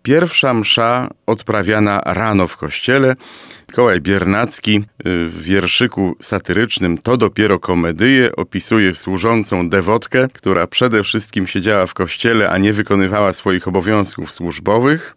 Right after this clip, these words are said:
"Zuzanno, ty wiecznie swoje latasz od samego rana, sama uprzątam pokoje, kuchnia niepozamiatana. Pani by tylko nudziła, przecie jużem raz mówiła, że co dzień u panny Marii muszę bywać na prymarii".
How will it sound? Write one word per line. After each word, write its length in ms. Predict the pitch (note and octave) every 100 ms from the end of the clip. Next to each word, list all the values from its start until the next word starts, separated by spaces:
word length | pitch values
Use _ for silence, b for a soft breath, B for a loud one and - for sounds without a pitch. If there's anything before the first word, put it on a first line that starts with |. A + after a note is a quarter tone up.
| _
"Zuzanno, 680 | - A#2+ G#2+ D3+ F3 E3 D3+
ty 160 | C3+ A#2
wiecznie 400 | B2+ - A#2+ G#2
swoje 400 | - C3+ D#3+ C3
latasz 400 | A#2 C3+ A#2 A2+
od 160 | G2+
samego 460 | - A2+ G#2+ F#2+ F#2
rana, 360 | F2+ C#3 D3+ A#2+
sama 380 | - D#3+ E3+
uprzątam 600 | A2 G#2 C3 C3+ B2 G#2+
pokoje, 480 | G#2 G2+ A#2+ C3+ A2+
kuchnia 420 | - C#3 - G#2+
niepozamiatana. 960 | G#2 G#2+ G#2 G2 G2+ F#2 - C#3 C#3 C#3+ _
Pani 320 | G3+ G#3+ F3+
by 120 | B2+ B2+
tylko 360 | D#3 C3+ C3
nudziła, 480 | C3 A#2+ G2+ F2 F2
przecie 380 | - D3+ D#3+ D3+
jużem 340 | A#2 A#2+ C#3
raz 280 | G2+ F2+ -
mówiła, 460 | B2+ F#3+ G#3+ A2+ F#2+
że 160 | G#2+
co 200 | - E3
dzień 200 | C3 A#2
u 120 | E2+
panny 420 | - B2 A2+ G2 F#2+
Marii 480 | G#2 F3+ G#3+ A3+
muszę 340 | G3 D3+ - E3
bywać 400 | B2+ A#2+ C#3 -
na 140 | F#2+
prymarii". 840 | - B2+ A2 F2+ E2+ E2 D#2+ E2